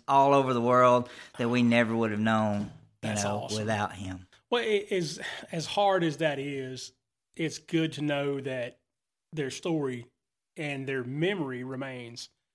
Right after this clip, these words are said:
Speaker 1: Yeah.
Speaker 2: Um, I, I know that helps us, uh, when people say, "Hey, I remember when Joseph did this," or,
Speaker 1: Mm-hmm.
Speaker 2: you know, "when this happened," or he said, you know, whatever.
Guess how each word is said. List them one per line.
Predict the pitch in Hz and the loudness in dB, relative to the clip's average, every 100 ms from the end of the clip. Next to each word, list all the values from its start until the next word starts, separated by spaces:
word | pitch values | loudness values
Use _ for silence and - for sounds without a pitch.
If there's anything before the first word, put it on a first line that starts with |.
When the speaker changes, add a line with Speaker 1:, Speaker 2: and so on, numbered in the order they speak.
| _ _ - | _ _ -14
Speaker 1:
Yeah. | 113 104 104 | -10 -10 -10
Speaker 2:
Um, | 117 120 117 151 | -8 -8 -10 -8
I, | 156 | -2
I | 170 | 0
know | 156 | 0
that | 143 147 | -2 -4
helps | 139 - | -6 -6
us, | 139 143 127 - - _ _ _ _ | -6 -6 -6 -10 -12 _ _ _ _
uh, | 165 127 | -18 -10
when | 131 123 | -8 -6
people | 139 123 | -8 -8
say, | - 135 | -8 -6
"Hey, | 127 165 | -2 -2
I | 160 | -2
remember | 151 151 143 | -2 -2 -4
when | 143 135 | -6 -6
Joseph | 143 135 127 | -6 -8 -10
did | 131 120 | -10 -10
this," | 123 110 110 131 | -10 -12 -12 -6
or, | |
Speaker 1:
Mm-hmm. | 113 107 101 | -2 -2 -2
Speaker 2:
you | |
know, | 101 123 | -4 -6
"when | 131 | -8
this | 135 127 | -8 -8
happened," | 139 113 - 120 | -10 -12 -16 -16
or | 120 | -14
he | 120 135 | -12 -10
said, | 135 131 | -10 -10
you | 151 | -10
know, | 131 | -10
whatever. | 127 123 127 | -12 -14 -18